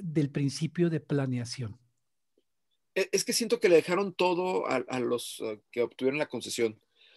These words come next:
Speaker 2: Le dijeron, "Usted construya y usted desvía el tráfico por donde le dé a entender".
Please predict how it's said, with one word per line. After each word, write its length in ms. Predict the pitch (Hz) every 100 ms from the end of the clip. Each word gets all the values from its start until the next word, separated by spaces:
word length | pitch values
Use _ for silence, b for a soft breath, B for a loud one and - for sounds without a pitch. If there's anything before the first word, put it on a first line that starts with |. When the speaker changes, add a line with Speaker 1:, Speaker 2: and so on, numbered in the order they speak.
| b
Speaker 2:
Le 80 | 131
dijeron, 220 | 147 143
"Usted 220 | 139 175
construya 580 | 208 202 220 240 247 254
y 120 | - 135
usted 220 | - 180
desvía 220 | 160 165
el 80 | 160
tráfico 460 | 151 147 139 131
por 180 | - 117
donde 180 | 113 117
le 80 | 113
dé 60 |
a 40 | 127
entender". 380 | 127 113 -